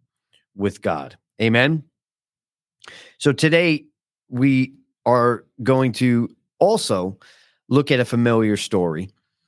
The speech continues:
Jesus goes off and prays,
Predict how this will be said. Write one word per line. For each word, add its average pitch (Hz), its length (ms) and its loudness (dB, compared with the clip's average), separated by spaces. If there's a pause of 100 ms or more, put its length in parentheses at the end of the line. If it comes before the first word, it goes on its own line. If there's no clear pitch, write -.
(440)
Jesus 147 460 0
goes 143 520 0
off 127 260 0
and 127 140 -2
prays, 104 560 -4